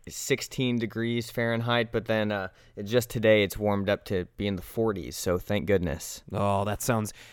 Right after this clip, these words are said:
Speaker 2: heavenly right about now. Definitely looking forward to summer sooner rather than later.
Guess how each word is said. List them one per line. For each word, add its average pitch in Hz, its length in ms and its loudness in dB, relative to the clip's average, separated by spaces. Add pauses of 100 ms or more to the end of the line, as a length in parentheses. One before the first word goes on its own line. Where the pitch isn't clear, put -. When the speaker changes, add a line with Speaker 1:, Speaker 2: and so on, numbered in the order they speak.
(100)
Speaker 2:
heavenly 110 580 0
right 98 220 0
about 95 300 -2
now. 98 260 -2
Definitely 120 400 0
looking 107 320 -2
forward 110 380 2
to 101 260 0 (320)
summer 131 420 2
sooner 135 380 0
rather 110 260 0
than 101 200 -4
later. 117 320 0